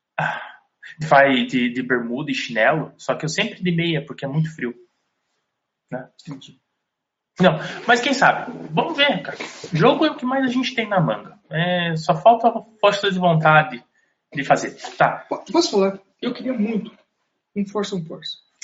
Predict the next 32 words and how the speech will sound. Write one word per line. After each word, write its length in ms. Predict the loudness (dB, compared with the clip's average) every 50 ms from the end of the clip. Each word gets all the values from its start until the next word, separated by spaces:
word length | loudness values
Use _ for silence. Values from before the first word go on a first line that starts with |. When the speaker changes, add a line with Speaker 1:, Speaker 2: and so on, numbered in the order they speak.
| -16 _ -4
Speaker 1:
Ai, 300 | -2 0 0 -2 -2 -4
cara. 320 | -10 _ _ -20 -20 -20 _ _ -20 _ _ _ -8
Speaker 2:
Mas 140 | -4 0 0
eu 160 | 2 2 4
não 160 | 2 2 2 4
pude 200 | 4 4 4 4
participar 380 | -2 -4 -4 -6 -2 -2 -2
do 100 | 0 0
outro, 180 | -2 -4 -6 -8
Zé. 140 | -10 -12 -6 0
Speaker 1:
Ai, 260 | 2 2 4 2 2
eu 60 | 0 -4
não 100 | -6 -2
posso 240 | -4 -4 -4 0
fazer 140 | 2 4 6
nada 120 | 6 6 4
pra 120 | 2 -2
você, 340 | -2 -4 -4 0 0 2 2
né? 300 | 2 0 0 0 -2 -8 -18 _ _ -18 -18 -18 _ _ _ _ _ _ -10 -8 -8 -8 -8 -8 -10 -12 -12 -14 -16 -16 -18 _ -14 -12 -10 -10 -10 -10 -4 2
E 100 | 2 2 6
pensa 260 | 6 4 6 6 4 2
bem, 160 | 2 2 2
se 120 | 2 2 2
eu 40 |
fizer, 400 | 2 2 0 2 4 6 6 6
você 180 | 6 4 2 2
também 260 | 4 4 2 2 0
não 80 | -2 -2
vai 120 | -4 0
poder 220 | 2 4 4 4 6
participar. 520 | 4 2 2 0 -4 -4 -2 0 2 2
Speaker 2:
Nossa. 220 | 0 -2 -6 -10